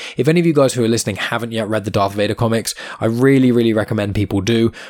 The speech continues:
Obviously listening to this show is great, and you get sort of the majority of the information you need and connections, et cetera.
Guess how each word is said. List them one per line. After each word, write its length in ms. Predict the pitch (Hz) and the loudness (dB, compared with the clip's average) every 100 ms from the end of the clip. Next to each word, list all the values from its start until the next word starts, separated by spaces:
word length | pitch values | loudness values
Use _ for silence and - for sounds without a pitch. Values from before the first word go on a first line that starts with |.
| - | -4
Obviously 300 | 131 127 113 | -2 0 0
listening 280 | 107 - 98 | 0 -2 -4
to 100 | - | -2
this 120 | 98 | -2
show 280 | - 120 117 | 0 2 2
is 100 | 117 | 2
great, 300 | - 120 107 | 0 0 -2
and 80 | 104 | -4
you 80 | |
get 200 | 101 104 | -4 -4
sort 220 | - 101 95 | -4 -4 -6
of 240 | - - | -10 -6
the 80 | 107 | -4
majority 420 | 107 107 101 - | 0 0 0 0
of 100 | 104 | -2
the 60 | 107 | -2
information 420 | 92 104 95 107 | -2 -4 -4 -2
you 80 | 101 | -2
need 260 | 123 123 | 0 0
and 100 | 117 | -2
connections, 560 | - 113 107 - 110 104 | -4 -6 -6 -6 -6 -4
et 140 | 104 | -4
cetera. 420 | - 101 - 101 | -4 -4 -2 -2